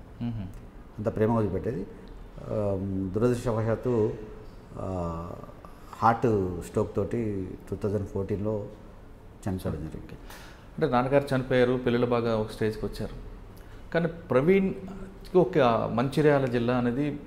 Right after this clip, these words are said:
Speaker 1: బెల్లంపల్లి, సికాస ఒక గుర్తింపు ఇచ్చింది. అటువంటి ఆ ప్రాంతానికి ఏదో ఒక చేయాలని ఒక కోరుకుంటుంది. ఏం చేయాలనుకుంటున్నారు అసలు?
Speaker 2: నేను బెల్లంపల్లి ప్రజలను ఏ రోజు కూడా నేను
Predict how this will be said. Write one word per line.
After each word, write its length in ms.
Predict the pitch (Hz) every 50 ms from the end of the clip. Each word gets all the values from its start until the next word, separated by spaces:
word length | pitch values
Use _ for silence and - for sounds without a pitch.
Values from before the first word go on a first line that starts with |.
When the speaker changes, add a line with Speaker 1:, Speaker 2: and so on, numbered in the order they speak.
| - -
Speaker 1:
బెల్లంపల్లి, 560 | 113 113 117 123 127 127 123 131 123 123 127
సికాస 480 | - - 117 - - 120 117 117 -
ఒక 100 | 135 127
గుర్తింపు 420 | 110 104 104 127 - - - 117 -
ఇచ్చింది. 360 | 113 - - - - - - - - - - - - - - - 139
అటువంటి 520 | 135 170 170 180 175 170 175 180 175 165
ఆ 100 | 151 135
ప్రాంతానికి 840 | - - 165 156 160 151 175 165 160 147 - 156 147 143 123 127
ఏదో 180 | 143 156 185 196
ఒక 200 | 180 170 170 -
చేయాలని 320 | 143 143 147 147 143 143
ఒక 80 | 139 131
కోరుకుంటుంది. 520 | - - 127 123 123 - 107 - 110 107 - - - - - - - 120
ఏం 60 | 139
చేయాలనుకుంటున్నారు 680 | 143 139 147 131 123 117 110 104 107 95 - - 107 -
అసలు? 300 | - - - - - - - - - - - - - - - - - - - - - - - - - - - - - - - - - - - - 120
Speaker 2:
నేను 640 | 120 131 151 165 160 156 151 151 156 160 165 165 160 - - - - - - - - - - - - - - - - - - 123
బెల్లంపల్లి 680 | 123 113 123 127 143 160 165 160 160 165 160 160 160
ప్రజలను 500 | 156 - 117 123 127 139 139 135 135 147
ఏ 260 | 147 131 110 110 120
రోజు 260 | 123 131 139 135 127 131
కూడా 160 | 139 135 135
నేను 500 | 127 131 120 117 120 113 107 104 104